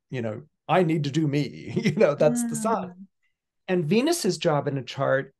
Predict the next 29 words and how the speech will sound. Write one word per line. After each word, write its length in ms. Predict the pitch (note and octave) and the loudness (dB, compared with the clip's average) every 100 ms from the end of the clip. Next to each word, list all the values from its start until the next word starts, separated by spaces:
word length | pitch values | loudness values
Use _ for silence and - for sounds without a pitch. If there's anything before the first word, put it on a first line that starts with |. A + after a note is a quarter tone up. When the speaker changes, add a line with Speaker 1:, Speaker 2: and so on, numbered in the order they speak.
| - | 0
Speaker 1:
is 320 | D3 C#3+ - | 0 2 -2
to 100 | D3+ | -6
get 240 | D3+ D3+ | -2 -2
as 180 | D3 D3 | -2 -2
many 220 | D3 C#3+ | -2 -2
people 400 | C#3+ D3+ D3+ D3 | -2 -2 0 -2
into 240 | D3 C#3+ C3 | -2 -4 -4
your 180 | C3 | -4
life 320 | B2 B2 B2+ - | -2 -2 -4 -6
as 200 | A#2 A2+ | -10 -10
possible, 1000 | - C3+ E3+ - A2 F#2 - C3+ F#3+ - _ _ - - - _ | -8 -4 -2 -4 -6 -6 -4 -4 -4 -10 _ _ -20 -20 -20 _
okay, 440 | C#3 - B2+ - - _ - | -12 -6 -4 -4 -8 _ -6
to 80 | D3 | -2
help 320 | F#3 F4 F4 | 2 2 2
you 100 | F#3+ | 0
become 460 | D#3 D3+ C#3 A#2+ | 0 -2 -2 -2
the 80 | A2+ | -4
best 340 | A2+ A#2 - - | -4 -6 -6 -6
that 160 | - | -4
you 120 | - | -4
<laughs> 100 | - | -6
can 240 | D3 - F#3 - - | 0 6 6 6 4
be. 800 | F3 D#3 F#3 - F3 - F3+ F3+ D3 D3+ B3 - - | 6 8 8 6 2 4 2 2 0 0 0 0 0
Speaker 2:
And 140 | A#3+ B3 | 2 4
to 60 | |
Speaker 1:
Okay. 240 | D#4 D4 B3+ | 6 8 8
Speaker 2:
enjoy 260 | C#4+ C#4 | 8 8
the 140 | C#4+ C#4+ | 6 2
journey. 600 | A3+ A#3+ A3 G#3 F#3+ F#3+ | 2 4 4 2 -4 -10